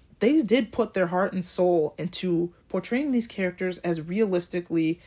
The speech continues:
as they could be. And I think they did a very fantastic job.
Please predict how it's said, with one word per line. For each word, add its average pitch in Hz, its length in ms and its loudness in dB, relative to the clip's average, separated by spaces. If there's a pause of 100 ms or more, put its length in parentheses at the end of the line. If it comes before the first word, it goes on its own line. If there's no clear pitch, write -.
(260)
as 175 280 0
they 160 160 0
could 156 380 -4
be. - 280 -14 (520)
And 190 120 0
I 196 80 0
think 277 240 -2
they 240 120 4
did 185 220 2
a 170 40 4
very 170 520 2
fantastic 160 600 -4
job. 147 380 -10